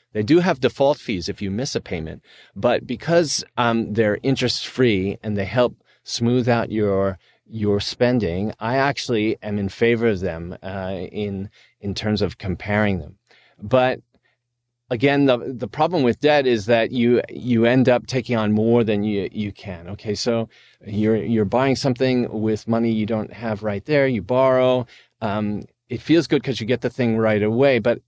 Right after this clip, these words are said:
uh, what's gonna happen, you know, a couple weeks down the line when you're in the middle of repaying and you want something else? So you can't really,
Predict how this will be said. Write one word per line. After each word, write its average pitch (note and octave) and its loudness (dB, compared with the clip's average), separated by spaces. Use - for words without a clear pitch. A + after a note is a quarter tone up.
uh, G2+ -4
what's C3+ -2
gonna C3+ 0
happen, A#2+ -2
you B2 -2
know, G#2 -2
a G2+ -8
couple A2+ -4
weeks A2+ -4
down A2 -2
the G2+ -4
line A2+ -4
when G#2 -4
you're G2 -6
in G2 -6
the G2 -6
middle G#2 -6
of F#2 -12
repaying C3 0
and G#2+ -2
you A2 -2
want G#2+ -4
something G#2+ -4
else? A2+ 2
So A#2 -8
you A2 -6
can't F3 -4
really, A#2 2